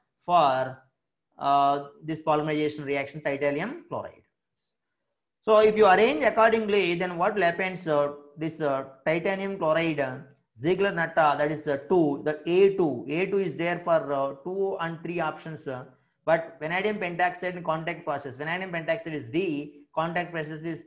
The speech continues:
three, D three. So D three is the second option. So second option is the right option for this, uh, match the following type of question. Let us see the next question.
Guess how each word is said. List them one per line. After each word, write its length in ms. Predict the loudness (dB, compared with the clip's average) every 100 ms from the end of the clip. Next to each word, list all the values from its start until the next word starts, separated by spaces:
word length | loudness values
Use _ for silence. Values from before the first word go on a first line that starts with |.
| -10
three, 240 | -10 -8
D 340 | -6 -6 -6 -4
three. 320 | -4 -4 -12 -20 _ _ _ _ _ -8
So 120 | -4
D 180 | -2 -4
three 140 | -2 -2
is 100 | 0
the 160 | -4
second 320 | -4 -8 -4
option. 520 | -2 -2 -4 -4 -6 -12 _ _
So 180 | -8 -6
second 320 | -6 -4 0
option 280 | 0 -2 -8
is 80 |
the 80 | -6
right 240 | -4 -4 -2
option 240 | -2 -4
for 140 | -10 -8
this, 220 | -8 -6
uh, 240 | -6 -6 -10 _ _ _ -6
match 220 | -4 -4
the 60 | -4
following 340 | -4 -4 -4
type 200 | -6 -2
of 180 | -2 -4 -8 _ _
question. 440 | -14 -12 -18 -20 -20 _ _ _ _ _ _ _ _ _ _ _ _ _ _ _ _ _ _ _ _ _ _
Let 160 | -2 -2
us 100 | -2
see 60 |
the 80 | -2
next 220 | -4 -4
question. 360 | -6 -6 -8 -18